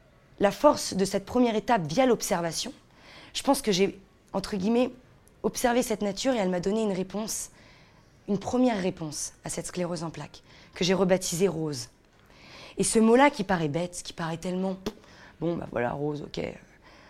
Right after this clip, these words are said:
c'est sympa, son truc. Mais cette puissance, en fait,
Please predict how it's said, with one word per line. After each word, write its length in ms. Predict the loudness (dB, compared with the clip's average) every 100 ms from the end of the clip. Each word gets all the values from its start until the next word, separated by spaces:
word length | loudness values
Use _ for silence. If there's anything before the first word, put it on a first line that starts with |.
| -16
c'est 120 | -10
sympa, 400 | -10 -8 -10 -10 -14
son 140 | -18 -16
truc. 220 | -14 -16 -18 -20 -20 -16 -2
Mais 180 | -2 -2 -8 -20 -20 _ -4
cette 260 | -2 0
puissance, 540 | 0 0 2 0 0 -4
en 60 |
fait, 440 | -4 -4 -4 -10